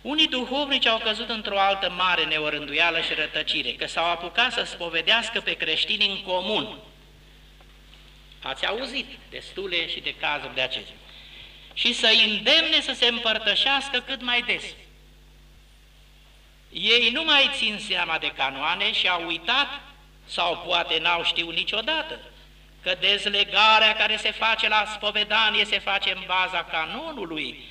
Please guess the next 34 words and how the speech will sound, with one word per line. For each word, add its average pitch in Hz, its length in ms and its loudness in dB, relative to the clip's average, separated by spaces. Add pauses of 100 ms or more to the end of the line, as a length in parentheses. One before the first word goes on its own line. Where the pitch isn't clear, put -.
(100)
pe 170 140 -8
care 165 300 0
l-a 156 160 0
dat 156 300 -2
creștinului 139 680 -6
la 135 140 -8
spovedit. 131 540 -8 (1000)
Neapărat 190 640 2
trebuie 262 400 4
să 220 180 2
rânduiască 196 600 0
un 180 260 -6
canonaș 165 540 -2 (480)
după 160 300 -8
greutatea 156 640 0
păcatelor 208 600 0
pe 190 140 -6
care 185 240 -2
le-a 180 140 2
auzit 175 320 -2
la 165 140 0
spovedit. 151 540 -8 (1500)
Noi 160 240 -2
trebuie 208 360 2
să 226 120 0
facem 254 400 4
o 240 80 2
deosebire 240 960 6
între 226 240 2
viața 220 480 2
creștinilor 220 800 2
din 190 300 -4
timpul 190 420 -4
nostru 180 540 -6